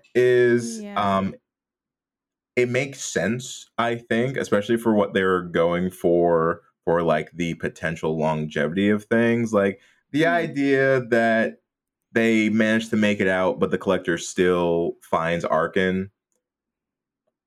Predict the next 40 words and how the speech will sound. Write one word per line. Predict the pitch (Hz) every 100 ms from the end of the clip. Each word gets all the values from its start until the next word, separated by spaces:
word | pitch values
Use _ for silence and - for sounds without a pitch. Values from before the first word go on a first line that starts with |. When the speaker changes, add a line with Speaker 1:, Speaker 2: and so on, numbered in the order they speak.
| _ _ _ _ _
Speaker 1:
I | 214 339
Speaker 2:
Okay. | 269 208
Speaker 1:
buy | 190 135 123
it, | 190 269 339 -
Speaker 2:
<laughs> | 285 311 254 254 240
Yeah. | 226 196
Speaker 1:
but | 135 127
it's | 127
kinda | - 139 120
just | 113 107
like | 107 95
a, | 87 82 76 - _ _
"All | 98 113
right, | 98 80 82 85 - -
I'm, | 92 87
I'm | 76 92
cool | - 90
with | 82 80
it, | 80 78
I | 78
guess." | 76 69 67 65 73 -
You | 80
know | 80
what |
I | 78
mean? | 76 76 78 80 _ _ -
I, | 113 143 170 170 - _ _ _ _ _ _ _ _
had | - 160
it | 190
been | 180
a | 170
standalone | 170 143 151 151 147 147
film | 143 139 139
and | 131
he | 131 117
got, | 98 98 104 -
and | 107
he | 110
got | 92 92 98
away | 92 90 82 85 92